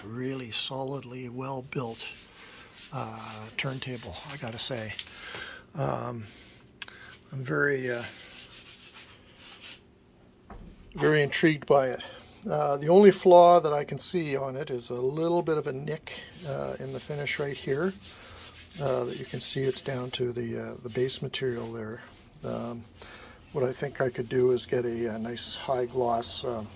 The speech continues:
fingernail polish and, uh, fill that in, and it'll make it, uh,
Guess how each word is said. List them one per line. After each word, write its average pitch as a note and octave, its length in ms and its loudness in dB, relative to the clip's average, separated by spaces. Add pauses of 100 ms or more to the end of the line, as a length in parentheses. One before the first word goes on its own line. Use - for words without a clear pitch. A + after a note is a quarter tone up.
(840)
fingernail F3+ 440 12
polish B2 480 6 (640)
and, B2 420 -4
uh, A2+ 160 -4
fill C3 320 -2
that A#2+ 220 -2
in, A#2 160 -4
and A2+ 100 -4
it'll A2 300 -6
make A#2+ 200 -6
it, A2+ 220 -6
uh, G#2+ 160 -6